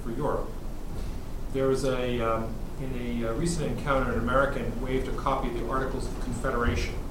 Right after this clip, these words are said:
in front of some Europeans. As you know, the Articles of Confederation have failed the federal state before the Constitution. And that really poses the question of how integrated you want to get. And to me, what seems to me is that all these say, "Yes, we have to integrate a fiscal system," misses a lot of longer term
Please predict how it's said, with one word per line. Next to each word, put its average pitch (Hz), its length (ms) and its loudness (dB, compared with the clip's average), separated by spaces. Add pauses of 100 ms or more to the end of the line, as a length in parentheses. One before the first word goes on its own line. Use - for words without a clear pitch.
(360)
in 117 80 -4
front 113 160 -2
of 107 60 -2
some 110 140 -4
Europeans. - 640 -2
As - 80 -4
you 110 60 -4
know, 107 120 -2
the 110 140 -2
Articles 107 340 0
of - 100 -4
Confederation 107 500 -2
have 104 140 -4
failed 120 340 -2
the - 60 -4
federal 110 280 -2
state - 300 -2 (120)
before - 180 -2
the - 60 -2
Constitution. - 760 -2 (1200)
And 170 140 2
that 247 160 6
really 214 240 6
poses 175 340 4
the 147 60 0
question 185 440 2
of - 80 -2
how 131 160 2
integrated 143 520 0
you - 80 -2
want 101 180 -2
to - 60 -2
get. - 260 0 (140)
And 117 100 0
to 147 120 -4
me, 226 380 2
what 143 320 0
seems 151 280 -2
to 156 80 -2
me 143 100 0
is 127 120 -2
that 135 100 -2
all 143 160 2
these 143 100 0
say, 127 240 0
"Yes, 143 180 4
we 139 100 2
have 123 100 0
to - 240 -2
integrate 147 300 2
a - 40 0
fiscal 165 300 0
system," 120 380 0
misses 160 280 2
a 135 40 2
lot 131 280 2
of 120 100 0
longer 135 380 2
term 117 220 -2